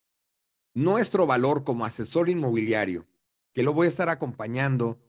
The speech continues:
<clears throat> que lo voy a estar acompañando, que lo voy a estar guiando, que lo voy a estar orientando, el valor de trabajar conmigo como un profesional inmobiliario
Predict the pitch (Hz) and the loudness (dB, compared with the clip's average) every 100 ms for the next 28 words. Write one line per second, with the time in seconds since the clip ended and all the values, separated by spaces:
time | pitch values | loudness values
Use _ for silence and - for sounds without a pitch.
0 | _ _ _ _ _ _ - - - _ | _ _ _ _ _ _ -8 -8 -10 _
1 | _ 262 208 135 135 - _ _ _ - | _ 0 0 0 -6 -14 _ _ _ -10
2 | 71 - _ _ _ _ 147 165 190 185 | -10 -14 _ _ _ _ 2 6 6 4
3 | 190 170 139 117 120 135 143 139 139 143 | 2 2 -2 0 0 0 -2 -4 -2 0
4 | 170 160 170 143 127 131 139 139 127 147 | 0 -2 -4 -4 -4 -4 -6 -6 -4 -2
5 | 160 - 147 135 107 95 123 127 123 120 | -2 -2 -2 -2 -4 -6 -6 -6 -6 -8
6 | - _ _ 135 147 143 147 156 175 180 | -10 _ _ 2 4 4 2 2 2 2
7 | 175 131 123 131 143 139 156 180 190 170 | 0 0 0 -2 -4 -4 -2 0 0 0
8 | 165 156 135 160 170 175 _ 160 160 - | 0 -2 -2 -4 -6 -8 _ -10 -6 -2
9 | 131 131 113 - 113 117 135 147 156 156 | 0 2 0 0 -2 0 -2 0 0 0
10 | 135 110 101 98 110 110 101 143 | -2 -4 -4 -4 -2 -2 -2 -4